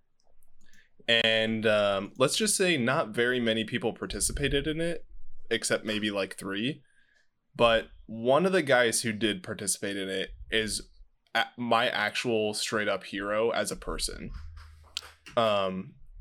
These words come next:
I want to just let you guys guess what type of person this is first, with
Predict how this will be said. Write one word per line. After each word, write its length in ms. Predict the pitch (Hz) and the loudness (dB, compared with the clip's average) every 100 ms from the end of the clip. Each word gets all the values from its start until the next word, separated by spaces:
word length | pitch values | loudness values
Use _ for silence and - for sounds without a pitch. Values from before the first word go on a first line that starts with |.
| - - - | -8 -4 2
I 240 | 113 120 151 | 4 4 4
want 520 | 131 120 117 110 - | 4 4 4 0 -2
to 420 | - 117 110 107 | 0 0 0 -2
just 240 | 104 131 123 | 0 0 2
let 180 | 131 151 | 2 4
you 100 | 160 | 2
guys 220 | 170 120 | 2 0
guess 480 | 95 104 104 - 123 | -4 0 2 0 0
what 160 | 123 | 0
type 200 | - 120 | 2 0
of 100 | 127 | 0
person 280 | - 127 143 | 0 0 0
this 180 | 131 143 | 0 0
is 180 | 127 - | 0 -2
first, 640 | - 101 131 175 - - _ _ _ _ 110 - _ | -4 -2 -2 -2 -6 -8 _ _ _ _ -18 -18 _
with 220 | 127 123 | 0 0